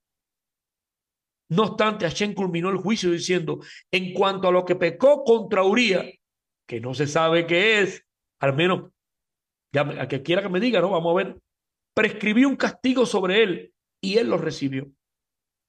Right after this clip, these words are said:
Como está escrito: 'Yo haré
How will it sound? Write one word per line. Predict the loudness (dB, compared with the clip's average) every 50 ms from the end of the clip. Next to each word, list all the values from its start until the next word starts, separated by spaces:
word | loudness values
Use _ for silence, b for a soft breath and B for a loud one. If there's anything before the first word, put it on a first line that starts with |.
| _ _ _ _ _ _ _ _ _ _ _
Como | -8 -6 -6 -4 -6
está | -6 -6 -8
escrito: | -8 -6 -4 -4 -4 -4 -6 -10 -16 -18 _ _ _ _ _ _ _ _ _ _ _ _ _ _ -4
'Yo | 0 2 4 4
haré | 4 4 4 4 2 2 2 2 0 -2 -6 -10 -14 _